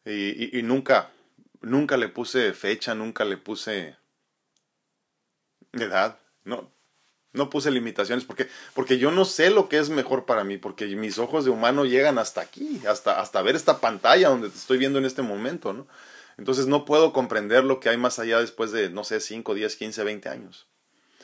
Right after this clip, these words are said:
Entonces es tanto como limitar a la divinidad, como ya lo hemos platicado, ¿no? Entonces, aunque no parezca, ¿eh? Eh, hay, hay personas de setenta años que le han donado a chamacos de quince, ¿no?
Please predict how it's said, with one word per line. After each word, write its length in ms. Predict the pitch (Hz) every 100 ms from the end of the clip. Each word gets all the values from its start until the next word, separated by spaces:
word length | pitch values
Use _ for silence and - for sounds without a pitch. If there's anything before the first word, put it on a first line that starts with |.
| - - _
Entonces 400 | 110 117 127 131
es 160 | 143 120
tanto 260 | 135 131 131
como 220 | 123 117
limitar 400 | 107 104 107 120
a 60 |
la 100 | 123
divinidad, 500 | 104 98 92 92 131
como 140 | 120 101
ya 100 | 104
lo 60 |
hemos 140 | 113 107
platicado, 500 | 98 92 - 101 101
¿no? 80 | 98
Entonces, 500 | 95 107 117 - _ _ _ _ _ _ _ _ _ -
aunque 180 | 107 110
no 160 | 110
parezca, 540 | 131 127 127 107 104 123
¿eh? 100 | -
Eh, 200 | 101 90
hay, 220 | 95 101 98
hay 220 | 101 107
personas 500 | - 110 107 117 107
de 80 | 95
setenta 440 | 90 - 107 104
años 200 | 110 107
que 120 | -
le 60 | 98
han 100 | 104
donado 300 | 101 98 107
a 60 |
chamacos 440 | 104 87 95 - 87
de 100 | 82
quince, 380 | 82 104 -
¿no? 100 | 82